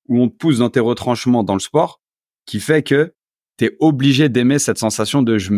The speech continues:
je mets un petit peu mon intégré-, euh, mon intégrité physique et mentale en jeu pour arriver à ce sentiment de je, je suis là,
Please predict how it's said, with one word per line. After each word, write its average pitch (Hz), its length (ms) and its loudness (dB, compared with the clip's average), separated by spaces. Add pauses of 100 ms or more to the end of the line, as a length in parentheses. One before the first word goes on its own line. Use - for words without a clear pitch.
(120)
je 92 180 -8
mets 104 140 2
un 110 120 0
petit 107 240 -8
peu 127 260 0 (160)
mon 107 160 4
intégré-, 110 400 0 (160)
euh, 104 180 -2
mon 104 220 2
intégrité 107 480 0
physique 120 340 -2
et 113 40 2
mentale 107 320 0
en 104 120 0
jeu 120 320 -2 (260)
pour 92 220 -6
arriver 110 640 0 (320)
à 95 140 -2
ce 104 420 0 (180)
sentiment 113 520 0
de 117 280 0 (760)
je, - 180 -12 (420)
je - 60 -16
suis - 140 -6
là, 101 180 -4